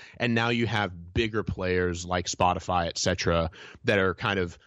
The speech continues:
buying them up and then therefore buying all of their properties and therefore buying all the revenue that comes in from all of those ads on all of those properties. And so,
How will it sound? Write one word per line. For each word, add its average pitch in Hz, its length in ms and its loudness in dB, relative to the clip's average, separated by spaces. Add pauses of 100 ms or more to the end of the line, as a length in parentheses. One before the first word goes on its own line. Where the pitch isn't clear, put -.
(380)
buying 107 560 0
them 90 240 -2
up 156 340 0
and 107 160 0
then 95 300 -2
therefore 117 400 2
buying 95 360 -2
all 92 160 0
of 87 120 -6
their 85 120 -2
properties 101 680 0
and 101 160 -4
therefore 98 400 0
buying 92 320 2
all 90 140 0
the 87 100 -4
revenue 90 400 2
that - 160 -6
comes 90 260 0
in 90 100 4
from 92 240 2
all 87 160 4
of 82 60 0
those 82 260 0
ads 90 300 2
on 82 160 -2
all 71 160 -2
of 67 60 -6
those 65 180 -4
properties. 65 600 0
And 98 180 0
so, 95 340 4